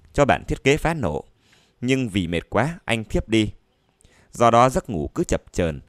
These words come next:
luồng suy nghĩ biến thành những cơn mê chắp nối. Có lúc Quang thấy mình đang đứng chơ vơ giữa lòng chảo cô tan, bùn sâu tới ngực, bốn bề núi sập ngổn ngang. Mãi sau mới thấy Kha tắt tưởi đi qua, Quang định gọi,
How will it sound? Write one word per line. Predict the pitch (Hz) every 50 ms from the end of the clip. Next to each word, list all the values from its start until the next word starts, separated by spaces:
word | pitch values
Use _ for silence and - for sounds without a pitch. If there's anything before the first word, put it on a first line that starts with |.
| _ _ _ _ _ _ -
luồng | 98 113 117 110 104 104
suy | - - 156 160
nghĩ | 147 117
biến | 156 160 175 190
thành | - - 104 85 85
những | 87 92 139
cơn | - - 143 139 139
mê | 139 135 135
chắp | - 185 175 -
nối. | 131 120 120 127 156 185 214 _ _ _ _ _ _ _ _ _ _ _ _ -
Có | 110 120
lúc | 143 165 - - -
Quang | 135 123 120 117
thấy | 110 147 160
mình | 147 123 92 78 71 -
đang | - 113 117 120
đứng | 117 120 160 165
chơ | - - 147 139
vơ | 127 120 135 135 135 127 _ _
giữa | - - 151 165
lòng | 160 123 92 82
chảo | - - - 57 -
cô | - - 127 127
tan, | - - 131 131 131 120 - _ _ _ _ _ -
bùn | 120 113 110 107
sâu | 113 - 165 165 156
tới | - 170 190
ngực, | 170 127 95 - _ _ _ _ _ _ _ -
bốn | 110 123 156 170 139
bề | 117 104 95 82
núi | 85 117 147
sập | - - 117 - -
ngổn | 85 87 78 - - 107
ngang. | 120 127 127 127 123 - _ _ _ _ _ _ _ _ _ _ _ _ _ _ -
Mãi | 107 120 82 151
sau | 147 - - 131 120 113
mới | 117 120
thấy | 123 139
Kha | - - 143 131 123 -
tắt | - - _ -
tưởi | 104 82 69 85
đi | 110 113
qua, | - - 123 123 120 120 117 _ _ _ _ _ _
Quang | - 135 135 135 135
định | - - - -
gọi, | 87 87 76 -